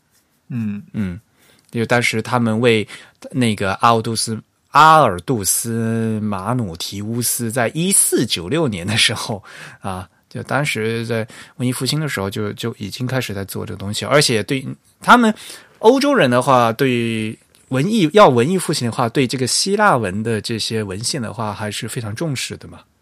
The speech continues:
Speaker 1: 嗯。
Speaker 2: 毕竟欧洲的摇篮在希腊嘛。
Speaker 1: 嗯。
Speaker 2: 嗯，所以呢，那就重新再把这些老的这些文献翻出来的话，还是对现代的一个字体翻刻还是有很多借鉴意义的。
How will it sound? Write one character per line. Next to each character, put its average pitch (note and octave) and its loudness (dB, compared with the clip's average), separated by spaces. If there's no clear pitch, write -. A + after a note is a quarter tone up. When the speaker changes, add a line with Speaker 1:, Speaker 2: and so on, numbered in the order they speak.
Speaker 1:
嗯。 G#2+ -8
Speaker 2:
毕 C3 2
竟 A#2 0
欧 B2+ 2
洲 B2+ 0
的 A2 0
摇 G2+ -4
篮 G2+ -4
在 F#2+ -6
希 - -6
腊 A2 -4
嘛。 D#2 -18
Speaker 1:
嗯。 G#2 -12
Speaker 2:
嗯， A2+ -6
所 - 0
以 C3 2
呢， B2 2
那 B2 2
就 A#2 0
重 B2+ -2
新 C#3+ 0
再 C#3+ 6
把 A2+ 2
这 C3 0
些 A#2+ 0
老 F#2+ -2
的 G#2+ -6
这 B2 -4
些 A#2 -2
文 G#2 -4
献 A2+ -4
翻 A#2+ -4
出 B2 -8
来 F#2+ -6
的 F#2 -8
话， G2 -10
还 G2+ -10
是 G#2 -6
对 A#2+ 0
现 B2+ 0
代 A2 0
的 G#2 -4
一 - -10
个 A2 -4
字 - -4
体 G2 -8
翻 A2 -6
刻 A#2+ -6
还 G2+ -6
是 G2+ -8
有 G2 -8
很 F#2+ -12
多 A2 -8
借 C3 -4
鉴 F#2+ -6
意 G2 -14
义 F#2 -14
的。 - -20